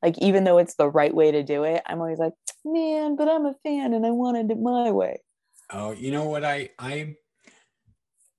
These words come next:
Speaker 2: I, I kind of am the opposite. Like, I'm a,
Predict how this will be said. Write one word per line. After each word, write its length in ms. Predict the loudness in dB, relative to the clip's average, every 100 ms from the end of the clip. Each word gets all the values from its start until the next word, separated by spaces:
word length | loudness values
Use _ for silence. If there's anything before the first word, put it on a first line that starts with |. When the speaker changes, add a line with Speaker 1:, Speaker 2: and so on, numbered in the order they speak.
| _ _ _ _
Speaker 2:
I, 220 | -10 -8 -6
I 140 | -8
kind 320 | -6 -2 -2
of 80 | 0
am 160 | 0 0
the 120 | 0
opposite. 640 | -2 -2 -2 -2 -4 -6 -16 -2
Like, 140 | -2
I'm 280 | 2 2 4
a, 360 | 6 4 2